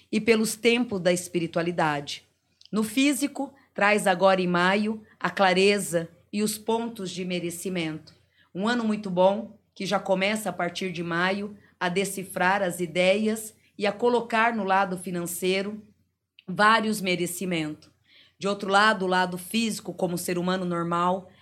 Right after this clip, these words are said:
ela se cala no mundo, aonde acaba muitas vezes tendo tristezas, isolamento e vazio.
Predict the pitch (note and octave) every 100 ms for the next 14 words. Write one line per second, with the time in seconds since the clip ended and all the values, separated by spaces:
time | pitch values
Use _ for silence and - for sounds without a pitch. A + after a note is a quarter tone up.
0 | - - F#3+ G3 - F3+ G#3+ G#3 G3+ G3
1 | G3 G3 G3+ E3 E3 - _ _ - F#3+
2 | G#3+ G3 F#3 G#3 G3 F#3 F#3 F#3 F3+ -
3 | F#3 G3 F#3+ - F3 F3 F3 E3+ - -
4 | G3 G#3 F#3+ G3+ G3 - _ - E3+ G3
5 | F#3+ F3 F3+ G3 G#3+ G#3+ G#3+ - _ G3
6 | F#3 G#3+ G#3+ D3+ D#3 D3+ D3+